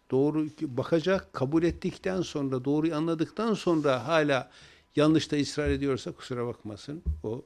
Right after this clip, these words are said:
yoldan çıkmıştır, başkasını tanrı edinmiştir. Evet, şimdi, e, dersimiz bitti burada. Tekrar size susem'i hatırlatmak istiyoruz.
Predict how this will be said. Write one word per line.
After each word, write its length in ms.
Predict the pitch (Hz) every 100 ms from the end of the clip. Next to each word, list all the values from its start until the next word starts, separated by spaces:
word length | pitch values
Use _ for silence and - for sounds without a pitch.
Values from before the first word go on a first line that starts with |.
| _ _ _ 113
yoldan 300 | 110 123 131
çıkmıştır, 640 | - - 131 - 151 131
başkasını 500 | 120 - 120 127 139
tanrı 300 | 113 113 110
edinmiştir. 640 | 90 - 95 - - - _ _ _ _ - - - - _ _
Evet, 260 | 143 123 101
şimdi, 500 | - 185 156 165 - _ -
e, 40 | 127 127 143
dersimiz 680 | 135 135 135 - 139 131
bitti 300 | 139 139 117
burada. 460 | 117 107 135 160 - -
Tekrar 400 | - 143 - 120
size 320 | 107 - 113 110
susem'i 600 | - - 135 117 92 -
hatırlatmak 640 | 113 - 113 107 - 123
istiyoruz. 500 | - - 135 139 135